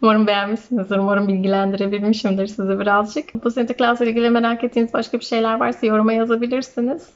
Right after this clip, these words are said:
Cevaplarımı bilmiyorsam da bilmiyorum derim. <laughs> Evet, videomu beğendiyseniz beğeni tıklamayı ve abone değilseniz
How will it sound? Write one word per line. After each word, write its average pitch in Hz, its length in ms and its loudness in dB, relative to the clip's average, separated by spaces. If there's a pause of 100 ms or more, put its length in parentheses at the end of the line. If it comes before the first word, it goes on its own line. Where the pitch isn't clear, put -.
Cevaplarımı 220 680 0
bilmiyorsam 214 600 0
da 254 240 -2
bilmiyorum 226 440 0
derim. 254 160 4
<laughs> - 680 -6
Evet, 214 240 0
videomu 220 340 2
beğendiyseniz 226 600 2
beğeni 208 300 0
tıklamayı 208 720 -2
ve 208 440 -2
abone 202 400 -2
değilseniz 208 600 -2